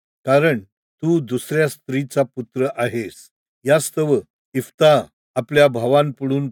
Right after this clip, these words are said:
पळाला आणि टोब देशात जाऊन राहिला. तेव्हा रिकाम टेकडी माणसे इफ्ताहाजवळ मिळून त्याच्याबरोबर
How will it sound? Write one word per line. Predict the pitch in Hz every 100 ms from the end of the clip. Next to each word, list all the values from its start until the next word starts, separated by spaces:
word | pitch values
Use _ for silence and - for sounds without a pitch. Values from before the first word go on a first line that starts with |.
| -
पळाला | 127 139 147 127 107 - _ _
आणि | 135 156 147 101 _ -
टोब | 156 151
देशात | 127 131 - 143 135 123
जाऊन | 123 127 131 139 151
राहिला. | 123 123 123 120 98 _ _ _ 143
तेव्हा | 160 170 - _ _ 117
रिकाम | 120 156 170 151
टेकडी | 147 127 151
माणसे | 151 131 123 - 156 156 - _ _
इफ्ताहाजवळ | 127 - 151 147 147 135 131 131
मिळून | 123 120 131 151 131
त्याच्याबरोबर | 92 _ - 127 - 147 131 123 127 120